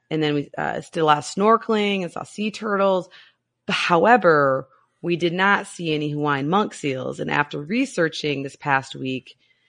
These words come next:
this incredible darling, the cutest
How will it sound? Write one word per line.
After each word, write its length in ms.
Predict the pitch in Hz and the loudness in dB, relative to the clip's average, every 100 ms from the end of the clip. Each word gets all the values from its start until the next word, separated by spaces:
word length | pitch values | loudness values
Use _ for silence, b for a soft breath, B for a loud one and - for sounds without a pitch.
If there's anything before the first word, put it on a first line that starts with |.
| _ - | _ -12
this 180 | 151 | -8
incredible 1500 | 165 160 - - - - - 233 277 277 202 156 131 123 123 _ _ _ _ _ - 139 - | -6 -6 -8 -12 -14 -16 -16 -2 2 4 4 2 0 0 -6 _ _ _ _ _ -16 -16 -6
darling, 640 | 208 185 202 202 175 151 | 0 4 4 4 0 -4
the 60 | 151 | -8
cutest 560 | - - 415 466 - | -14 -12 -6 -6 -6